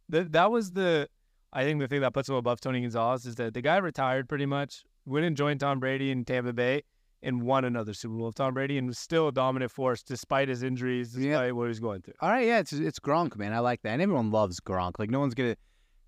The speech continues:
Speaker 2: it'd be rare to find someone who looks at it like, "Gronk, well, fuck that guy."
Speaker 1: Yeah, I, I, I have to say it's Gronk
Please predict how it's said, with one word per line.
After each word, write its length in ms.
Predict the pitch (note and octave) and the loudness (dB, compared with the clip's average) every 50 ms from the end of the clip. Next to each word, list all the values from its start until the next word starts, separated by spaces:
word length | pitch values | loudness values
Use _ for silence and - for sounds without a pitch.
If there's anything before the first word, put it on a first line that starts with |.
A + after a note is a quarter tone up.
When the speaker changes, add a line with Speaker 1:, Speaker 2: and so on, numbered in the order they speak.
| _ - - | _ -16 -10
Speaker 2:
it'd 160 | - G#2+ G#2 | -6 -6 -2
be 100 | F#2 A2 | 0 0
rare 420 | G2+ A2 A#2+ A#2+ A2+ G#2 F#2+ F2 E2+ - | 2 4 4 4 4 4 0 -2 -4 -8
to 120 | - G#2+ | -8 -6
find 220 | - A2 G2+ G2 F2+ | -2 0 0 0 0
someone 160 | G#2+ G2+ G2 | -2 -2 0
who 60 | G2 | 0
looks 140 | G2 - - | -2 -2 -2
at 120 | G2 F#2+ | -2 -2
it 40 | G2+ | -2
like, 200 | F#2 F2+ E2+ - | -2 -2 -4 -4
"Gronk, 440 | - C3 C#3+ D3 G2+ A2 A#2+ - - | -6 -8 -6 -2 0 0 0 0 0
well, 140 | A#2 F#2 E2 | 0 0 0
fuck 260 | - - G#2+ G#2 - | 0 0 -2 -2 0
that 260 | G#2 F#2 G2 G#2+ G#2 E2 | 0 -2 0 0 -2 -2
guy." 280 | D#2+ D2 C#2+ D#2+ - - _ _ _ _ _ _ _ _ - | -4 -6 -6 -8 -12 -14 _ _ _ _ _ _ _ _ -4
Speaker 1:
Yeah, 100 | D3+ B2+ - | -4 -4 -2
I, 320 | B2+ D3 C#3+ B2+ D3+ E3 E3 | -4 -6 -2 0 0 0 2
I, 180 | D3+ C#3+ D3 D#3 | 2 0 0 0
I 20 | |
have 140 | D#3 C#3+ - | 0 -2 -4
to 80 | - A#2 | -6 -6
say 180 | - A#2+ G#2 F#2+ | -4 -4 -4 -4
it's 120 | F2 - | -6 -8
Gronk 320 | - G#2+ F#2+ F#2+ F#2 F#2 | -10 -10 -8 -8 -8 -10